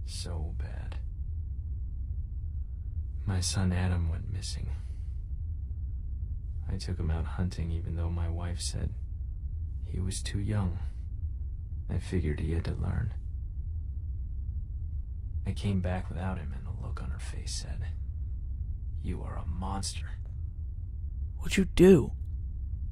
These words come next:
Speaker 1: We all went out looking for him. We never found him. I hurt her so bad.
Speaker 2: I expected that.
Speaker 1: Then you took all of our things.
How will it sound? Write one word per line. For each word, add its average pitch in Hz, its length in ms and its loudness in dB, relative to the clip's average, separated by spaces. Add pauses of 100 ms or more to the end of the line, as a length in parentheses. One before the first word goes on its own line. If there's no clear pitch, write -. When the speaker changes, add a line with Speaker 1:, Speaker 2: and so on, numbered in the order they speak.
(1500)
Speaker 1:
We 90 160 2
all 90 160 0
went 90 160 -2
out 87 200 -2
looking 104 320 0
for - 260 -4
him. - 160 -2 (880)
We 104 80 2
never 85 280 0
found 80 380 -2
him. - 180 -2 (1400)
I 98 140 4
hurt 87 320 0
her - 380 -2 (720)
so - 480 0
bad. - 380 6 (2000)
Speaker 2:
I 147 120 -2
expected - 500 8
that. 113 260 0
Speaker 1:
Then 95 300 4
you 90 160 2 (260)
took - 260 -2
all - 140 -2
of 85 140 -2
our 85 120 -2
things. - 760 0